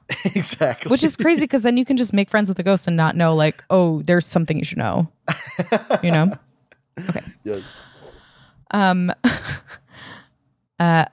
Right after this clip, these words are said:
Speaker 2: and while my parents didn't have any encounters, there was a weird experience before we moved in. My dad moved a couple weeks before the rest of the family so we could finish out the school semester. This is such a thing.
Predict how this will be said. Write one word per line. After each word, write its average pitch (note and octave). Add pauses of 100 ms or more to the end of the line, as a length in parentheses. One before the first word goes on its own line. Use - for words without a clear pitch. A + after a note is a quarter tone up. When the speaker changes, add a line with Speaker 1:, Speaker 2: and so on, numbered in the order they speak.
(140)
Speaker 2:
and G3
while G3
my G3
parents A#3+
didn't G#3+
have G3
any F#3+
encounters, F#3+
there F#3
was F#3
a F3
weird F3
experience F3+
before A#3+
we A#3+
moved F#3+
in. F#3 (720)
My F#3
dad G#3
moved B3+
a C4+
couple A3
weeks F#3
before F#3
the G#3+
rest G3
of A3+
the A3
family D3+
so E3+
we E3
could -
finish F3
out E3+
the F3+
school B3
semester. - (400)
This B3+
is D4+
such F#4
a G4+
thing. -